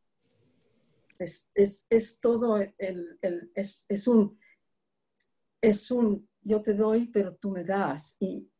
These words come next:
y realmente, cuando lo ponemos en una balanza, nos dan mucho más de lo que nosotros pensamos que estamos dando.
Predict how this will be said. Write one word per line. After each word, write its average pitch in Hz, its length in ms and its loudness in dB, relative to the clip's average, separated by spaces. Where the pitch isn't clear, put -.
y 190 100 -4
realmente, 240 1080 2
cuando 185 240 -2
lo 175 140 0
ponemos 226 420 0
en 220 80 2
una 190 200 2
balanza, 160 840 -2
nos 185 280 -4
dan 190 280 0
mucho 196 320 -6
más 180 580 -4
de 180 120 -4
lo 160 220 -4
que 156 260 -4
nosotros 170 640 -6
pensamos 156 600 -4
que - 60 -20
estamos - 480 -10
dando. 160 260 -4